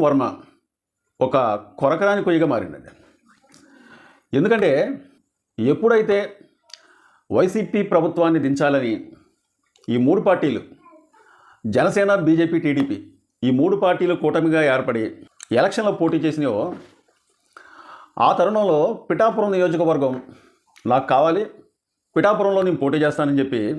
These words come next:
పవన్ కళ్యాణ్ గారు ఎప్పుడైతే ఆ పిఠాపురం, ఆ పిఠాపురాన్ని ఎన్నుకున్నాడో, అప్పటి నుంచి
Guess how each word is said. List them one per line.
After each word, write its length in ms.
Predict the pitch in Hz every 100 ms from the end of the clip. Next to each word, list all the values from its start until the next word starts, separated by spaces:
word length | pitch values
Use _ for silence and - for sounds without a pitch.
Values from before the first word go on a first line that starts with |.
| 101 - _ _ _
పవన్ 200 | 135 208
కళ్యాణ్ 260 | 202 202 190
గారు 100 | 185 165
ఎప్పుడైతే 400 | 151 170 170 175 160
ఆ 20 | 139
పిఠాపురం, 400 | 139 160 165 156 151 131
ఆ 20 | 127 127
పిఠాపురాన్ని 460 | 165 156 160 156
ఎన్నుకున్నాడో, 360 | 135 143 139 113 95 170 - _ _ _ _ - - _ 123
అప్పటి 220 | - 190
నుంచి 240 | 208 208